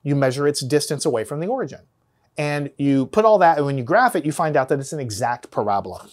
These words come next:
What would something like this look like? Right? We can make a little chart. We can say this is, uh,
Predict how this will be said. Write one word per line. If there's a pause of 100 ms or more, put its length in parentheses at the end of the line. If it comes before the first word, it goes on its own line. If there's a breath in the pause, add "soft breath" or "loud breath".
(160 loud breath)
What
would
something
like
this
look
like? (1040)
Right?
We
can
make
a
little (400)
chart. (440 soft breath)
We
can
say
this
is,
uh,